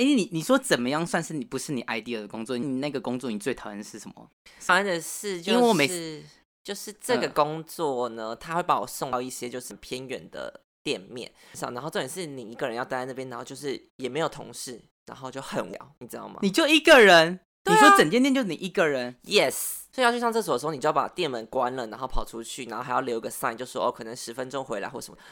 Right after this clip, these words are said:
Speaker 2: 然后吃饭这样，就会觉得，啊，哎，我就觉得说我站在那边，无法达到那个 target，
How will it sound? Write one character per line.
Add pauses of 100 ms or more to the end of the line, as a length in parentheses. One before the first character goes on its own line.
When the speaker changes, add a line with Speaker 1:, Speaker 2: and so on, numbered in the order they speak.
Speaker 2:
然
后
吃
饭
这
样， (240)
就
会
觉
得，
啊， (360)
哎， (280)
我
就
觉
得
说
我
站
在
那
边，
无
法
达
到
那
个
target，